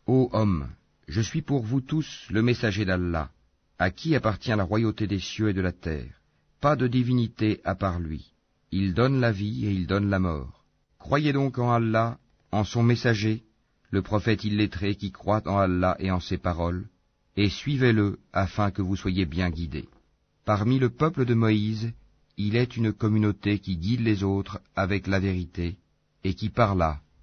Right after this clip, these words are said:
exerce la justice. Nous les répartîmes en douze tribus, en douze communautés. Et nous révélâmes à Moïse, lorsque son peuple lui demanda de l'eau, Frappe le rocher avec ton bâton. Et voilà qu'en jaillirent douze sources.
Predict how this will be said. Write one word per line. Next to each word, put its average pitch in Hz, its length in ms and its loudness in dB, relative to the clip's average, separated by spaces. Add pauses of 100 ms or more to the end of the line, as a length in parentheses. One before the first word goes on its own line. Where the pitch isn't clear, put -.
(120)
exerce 92 480 -2
la 82 140 -2
justice. - 720 -10 (180)
Nous 101 140 0
les 113 100 4
répartîmes 120 560 0
en 113 80 4
douze 120 220 0
tribus, 87 460 -4 (220)
en 92 200 0
douze 123 300 -4
communautés. 107 640 -2 (920)
Et 82 100 -2
nous 92 120 2
révélâmes 120 480 2
à 110 60 0
Moïse, 110 540 -2 (340)
lorsque 82 320 -4
son 90 180 -2
peuple 98 400 -2
lui 82 160 -4
demanda 92 400 0
de 87 80 -2
l'eau, 87 260 -2 (520)
Frappe - 420 -2
le 107 100 2
rocher 107 400 2
avec 98 220 0
ton 95 160 -2
bâton. 92 380 -4 (500)
Et 80 100 -4
voilà 98 300 -2
qu'en 120 160 -4
jaillirent 117 420 -2
douze 123 220 -2
sources. - 560 -10